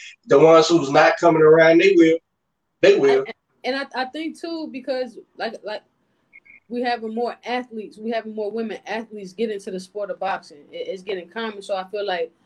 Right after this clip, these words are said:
Speaker 2: the, the, the, the, the playing field is gonna get better. It, it's gonna, you know,
Speaker 1: Deeper
Speaker 2: it's
Speaker 1: and
Speaker 2: gonna be
Speaker 1: deeper,
Speaker 2: more
Speaker 1: yeah.
Speaker 2: talent. You're gonna have the,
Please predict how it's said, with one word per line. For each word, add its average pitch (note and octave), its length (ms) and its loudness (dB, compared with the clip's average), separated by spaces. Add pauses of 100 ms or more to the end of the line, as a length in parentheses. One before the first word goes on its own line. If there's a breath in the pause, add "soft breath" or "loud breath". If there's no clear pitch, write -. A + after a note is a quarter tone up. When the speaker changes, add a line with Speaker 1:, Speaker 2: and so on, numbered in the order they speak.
(220)
Speaker 2:
the, F3+ 80 0 (100)
the, F#3 180 -4 (140)
the, F3 360 -4 (1120)
the, E3+ 300 -6
the E3+ 140 -10 (100)
playing B3 340 -2
field G#3+ 380 -6
is F#3 140 -10
gonna F3+ 140 -8
get F3+ 220 -6
better. E3+ 240 -4
It, D3+ 200 -12
it's D#3+ 180 -16
gonna, F3 320 -8 (360)
you G3 120 -2
know, F3+ 220 0
Speaker 1:
Deeper E3 320 4
Speaker 2:
it's D3+ 40 6
Speaker 1:
and D3+ 80 6
Speaker 2:
gonna G3 60 2
be D#3+ 100 4
Speaker 1:
deeper, - 180 -4
Speaker 2:
more G3+ 180 2
Speaker 1:
yeah. A3+ 260 4
Speaker 2:
talent. G#3 340 -4
You're F#3+ 200 -8
gonna G3 140 -8
have E3+ 200 -10
the, E3+ 180 -20